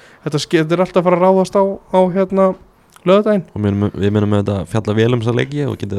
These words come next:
Speaker 2: auðvitað fylgst með á, á síðunni.
Speaker 1: Herri, það var beina textalýsingar frá, frá öllum sex leikjunum og svo einhverjum völdum leikjum í Lengjudeildinni, held ég.
Speaker 2: Já, ég held að.
Speaker 1: Já.
Speaker 2: Kannski bara svona óþarf að vera með alla leikina í Lengjudeildinni þar sem þetta er allt að ráða.
Speaker 1: Já, já, þetta er allt búið þar, sko.
Speaker 2: Já,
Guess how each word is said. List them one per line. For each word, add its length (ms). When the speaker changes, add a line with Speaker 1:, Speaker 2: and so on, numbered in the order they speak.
Speaker 2:
auðvitað 180
fylgst 320
með 140
á, 160
á 160
síðunni. 340
Speaker 1:
Herri, 160
það 100
var 160
beina 220
textalýsingar 600
frá, 280
frá 140
öllum 320
sex 240
leikjunum 440
og 80
svo 120
einhverjum 320
völdum 320
leikjum 240
í 80
Lengjudeildinni, 480
held 120
ég. 60
Speaker 2:
Já, 240
ég 80
held 160
að. 140
Speaker 1:
Já. 120
Speaker 2:
Kannski 260
bara 200
svona 220
óþarf 240
að 80
vera 160
með 200
alla 280
leikina 320
í 80
Lengjudeildinni 400
þar 80
sem 100
þetta 80
er 100
allt 200
að 240
ráða. 160
Speaker 1:
Já, 160
já, 160
þetta 80
er 80
allt 180
búið 220
þar, 160
sko. 100
Speaker 2:
Já, 240